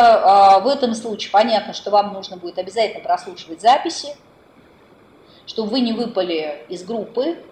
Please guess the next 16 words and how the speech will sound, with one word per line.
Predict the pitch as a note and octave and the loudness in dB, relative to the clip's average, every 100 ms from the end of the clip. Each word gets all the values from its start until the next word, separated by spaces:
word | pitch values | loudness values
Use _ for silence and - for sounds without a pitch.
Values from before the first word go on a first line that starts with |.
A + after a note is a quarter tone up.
| _ | _
потому | - F3 | -16 -12
что | - G#3 | -10 -8
группа — | C#4 - | -8 -6
это | G#3 G#3 | -8 -8
энергетическая | F#3+ F#3 G3+ G#3+ G#3 - - F3+ | -10 -10 -16 -20 -16 -14 -14 -14
величина, | G#3+ A3+ - C4+ D4 D4 _ _ | -14 -16 -14 -12 -12 -16 _ _
слышите, | - D#4 - - | -18 -18 -18 -16
да? | - B3 B3+ _ _ _ - _ | -12 -12 -12 _ _ _ -20 _
Вот, | A3 B3 F#3+ | -2 0 0
и | G3 | -4
в | |
том | D4+ D#4 | -4 -6
случае, | - B3+ - G#3+ | -6 -8 -6 -8
если | G3+ G3 | -6 -10
вы, | G3+ G#3+ F#3 E3 - - | -8 -4 -4 -6 -12 -16
ну, | F#3+ F3 | -14 -14